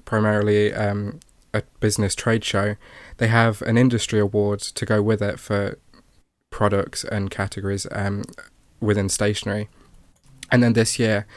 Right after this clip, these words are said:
the P R company who's running the show, um, in an effort to include bloggers more into the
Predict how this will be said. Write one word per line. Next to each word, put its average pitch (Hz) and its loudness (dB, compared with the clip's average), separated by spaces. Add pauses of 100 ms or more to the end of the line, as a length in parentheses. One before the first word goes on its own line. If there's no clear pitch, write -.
(360)
the 110 0
P - -2
R 107 2
company 104 -2
who's 104 -2
running 104 -2
the 101 -4
show, 104 -2 (540)
um, 107 -2 (340)
in 113 0
an 110 -2
effort 107 0
to 104 -2 (120)
include 104 0
bloggers 107 0
more 117 0
into 117 -2
the 113 -2